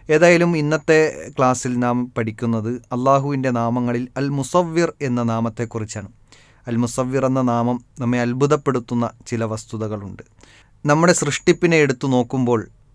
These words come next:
അതിലുള്ള അത്ഭുതങ്ങളാണ് റബ്ബിനെ ശരിയാവിധം മനസ്സിലാക്കാൻ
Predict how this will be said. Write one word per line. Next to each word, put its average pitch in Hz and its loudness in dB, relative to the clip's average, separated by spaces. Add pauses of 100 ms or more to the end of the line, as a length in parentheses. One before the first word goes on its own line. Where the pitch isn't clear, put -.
(140)
അതിലുള്ള 151 4
അത്ഭുതങ്ങളാണ് 135 2 (380)
റബ്ബിനെ 117 0 (400)
ശരിയാവിധം 123 4 (180)
മനസ്സിലാക്കാൻ 117 -4